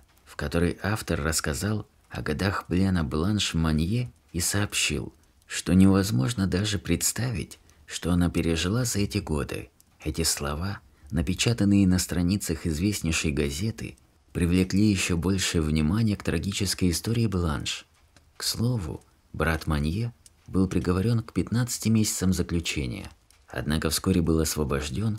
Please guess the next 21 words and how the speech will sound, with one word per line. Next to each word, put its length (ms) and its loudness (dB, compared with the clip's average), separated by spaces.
поскольку 460 0
врачи 340 0
признали 420 2
его 300 2
недееспособным, 1080 0
а 100 -8
полиции 500 0
не 100 6
удалось 420 4
установить 520 2
факт 360 -6
его 260 0
непосредственного 880 0
участия 500 -2
в 80 2
издевательствах 800 -4
над 140 0
сестрой. 580 -6
Сам 360 0
он 120 4
говорил, 540 0